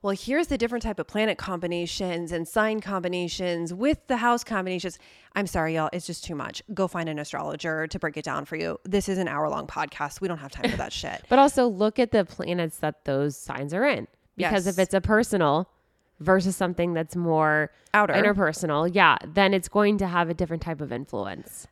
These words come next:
Speaker 1: And also, one of the things we know, and we'll probably go over this at some point, is what is a beneficial versus a malefic planet. Because if you have outer planets that are in with more of your, like, beneficial, like your,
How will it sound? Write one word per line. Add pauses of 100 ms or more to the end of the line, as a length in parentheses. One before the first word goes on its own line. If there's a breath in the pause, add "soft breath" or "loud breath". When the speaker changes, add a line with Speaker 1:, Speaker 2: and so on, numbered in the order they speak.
Speaker 1:
And
also,
one
of
the
things
we
know, (200)
and
we'll
probably
go
over
this
at
some
point,
is
what
is
a
beneficial
versus
a (200)
malefic
planet. (480 loud breath)
Because (180)
if
you
have
outer
planets
that
are (100)
in (300 soft breath)
with
more
of
your,
like,
beneficial,
like
your,